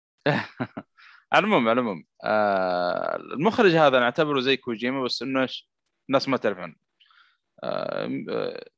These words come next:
تعرفون كوجيما يحب الأفلام، يحب الحاجات العبط، ما نعرف إيه.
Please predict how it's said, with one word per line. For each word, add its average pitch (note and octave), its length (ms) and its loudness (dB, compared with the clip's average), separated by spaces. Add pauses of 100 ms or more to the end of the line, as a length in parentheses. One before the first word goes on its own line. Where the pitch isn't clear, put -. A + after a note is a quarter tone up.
(220)
تعرفون D3 340 2
كوجيما B2+ 340 0
يحب A#2 240 -4
الأفلام، G#2 520 0
يحب F#2+ 300 -12 (680)
الحاجات A2 480 -2
العبط، A#2 420 0
ما G#2+ 100 -4
نعرف G2 280 -4
إيه. B2 180 0